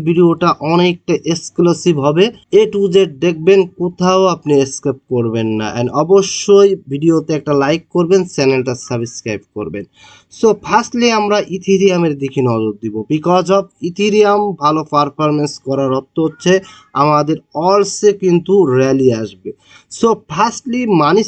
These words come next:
সার্কেলটাকে আপনাকে বুঝতে হবে। ফার্স্টলি যখন আপনি মুভমেন্ট দেখবেন বিটিসিতে, বিটিসি যখন ভালো পারফরম্যান্স করার পরে, then যখন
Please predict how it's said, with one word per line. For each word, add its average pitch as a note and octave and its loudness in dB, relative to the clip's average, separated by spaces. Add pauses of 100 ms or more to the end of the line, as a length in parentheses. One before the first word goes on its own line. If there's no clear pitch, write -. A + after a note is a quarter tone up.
সার্কেলটাকে G3 2 (120)
আপনাকে C#3 -4 (140)
বুঝতে E3+ -4
হবে। A2+ 0 (440)
ফার্স্টলি G#3 -2 (160)
যখন E3+ 2 (320)
আপনি D3+ 0 (140)
মুভমেন্ট G3 4 (120)
দেখবেন E3 0 (200)
বিটিসিতে, F3+ 0 (500)
বিটিসি G3 0 (220)
যখন D#3 2 (260)
ভালো D#3+ 2 (180)
পারফরম্যান্স C3 0 (160)
করার F3+ 2 (100)
পরে, F3+ 2 (240)
then G3 2 (240)
যখন C#3+ -2